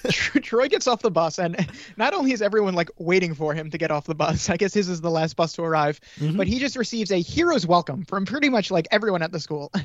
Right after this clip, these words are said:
Speaker 2: Um, I, I will say, flagging up the fashion here, he does, he does look pretty cool in his, in his track <laughs> jacket right now. It, it's
Speaker 1: Yeah.
Speaker 2: no baseball tee, which we'll see down the line, but still very cool.
Speaker 1: Yeah, everybody's super excited. The championship game is in two weeks, which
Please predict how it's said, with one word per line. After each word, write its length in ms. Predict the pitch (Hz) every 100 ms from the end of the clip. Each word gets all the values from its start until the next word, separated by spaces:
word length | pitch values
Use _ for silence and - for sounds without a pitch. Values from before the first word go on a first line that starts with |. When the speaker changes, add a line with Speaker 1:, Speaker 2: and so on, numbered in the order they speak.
| 190 190 - _ - 277 - - -
Speaker 2:
Um, 300 | 185 165 165
I, 120 | 180
I 120 | -
will 180 | 247 294
say, 260 | - 175 143
flagging 300 | 208 254 254
up 80 | 208
the 80 | 170
fashion 320 | 165 156 160
here, 100 | 160
he 80 | 220
does, 160 | 302 240
he 120 | 285
does 140 | 392
look 140 | 226 -
pretty 180 | 196
cool 240 | 170 165 156
in 60 |
his, 200 | 160 156 -
in 140 | 190
his 140 | 170
track 280 | - 196 196
<laughs> 20 |
jacket 380 | - - 180 170
right 140 | 165 175
now. 160 | 151
It, 160 | 202 208
it's 80 | 247
Speaker 1:
Yeah. 100 | -
Speaker 2:
no 80 | 330
baseball 420 | 190 202 - 156
tee, 240 | - 147 143
which 180 | 165
we'll 100 | 175
see 340 | 160 185 165 151 _ _
down 160 | - 175
the 80 | 156
line, 240 | 151 139
but 160 | 143 165
still 200 | 302 262
very 220 | 175 147
cool. 280 | - - - _ _ -
Speaker 1:
Yeah, 220 | 95 78 110
everybody's 320 | 151 180 165
super 240 | 175 160
excited. 380 | 143 - 113 110
The 40 | 107
championship 540 | 135 131 135 123 127
game 220 | 117 110
is 100 | 110
in 80 | 113
two 180 | - 127
weeks, 280 | 107 110 -
which 240 | 113 -